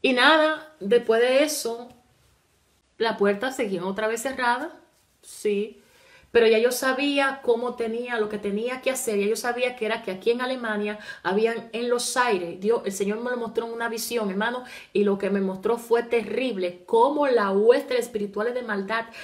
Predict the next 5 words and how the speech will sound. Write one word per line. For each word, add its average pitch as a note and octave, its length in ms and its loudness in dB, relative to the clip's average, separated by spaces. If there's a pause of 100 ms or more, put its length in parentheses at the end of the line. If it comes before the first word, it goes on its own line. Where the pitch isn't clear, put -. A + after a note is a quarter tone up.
(160)
acá, G#3 640 -2
hermano, F#3 560 -2
hacen A#3 440 -2
la G3 140 -2
guerra G3 480 -4